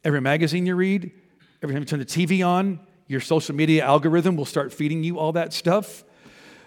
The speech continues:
Uh, and you'll start to see them everywhere, and you'll think, "Is this God's will for my life?" Be careful with that. There can be confirmation bias where you're kind of looking for it. You'll start to see it everywhere.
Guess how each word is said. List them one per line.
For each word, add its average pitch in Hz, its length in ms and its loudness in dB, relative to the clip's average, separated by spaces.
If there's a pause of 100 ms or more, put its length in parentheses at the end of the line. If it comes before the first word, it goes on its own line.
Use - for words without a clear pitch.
Uh, 147 240 2
and 165 100 4
you'll 175 100 4
start 185 220 2
to 147 80 -6
see 208 200 2
them 175 160 2
everywhere, 175 400 2
and 147 80 -2
you'll 147 100 0
think, 151 180 -4
"Is 123 120 -10
this 151 160 -8
God's 143 260 -10
will 151 140 -6
for 139 80 -16
my 156 120 -8
life?" 156 320 -6
Be 175 120 -6
careful 185 340 0
with 127 160 -6
that. 127 340 -4 (360)
There 156 100 0
can 147 140 -4
be 151 80 2
confirmation 156 680 -2
bias 151 320 0
where 135 80 -8
you're 127 100 -6
kind 139 180 -6
of 120 140 -8
looking 147 260 -6
for 151 160 -6
it. - 20 -4
You'll 139 80 -10
start 139 200 -6
to - 60 -14
see 139 100 -6
it 131 60 -2
everywhere. 143 360 0